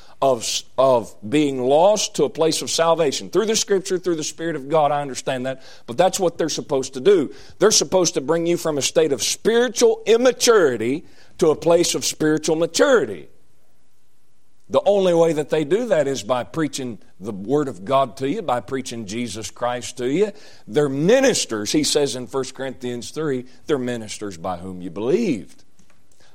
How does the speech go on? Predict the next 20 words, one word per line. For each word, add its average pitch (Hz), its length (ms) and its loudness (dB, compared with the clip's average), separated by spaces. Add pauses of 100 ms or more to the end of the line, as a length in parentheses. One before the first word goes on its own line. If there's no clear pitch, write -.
That's 143 320 0
all 143 180 4
they 147 160 2
are. 190 480 4 (2000)
You 104 140 -10
got, 135 320 0
you 117 140 -6
got 135 260 0
your 135 140 -6
eggs 131 280 -4
in 127 160 -6
one 131 260 -4
basket. 185 600 0
You 120 100 -8
say, 131 140 -4
"What's 131 240 -2
the 107 60 -12
problem?" 123 360 -2
You're 135 140 -6
carnal. 104 560 -4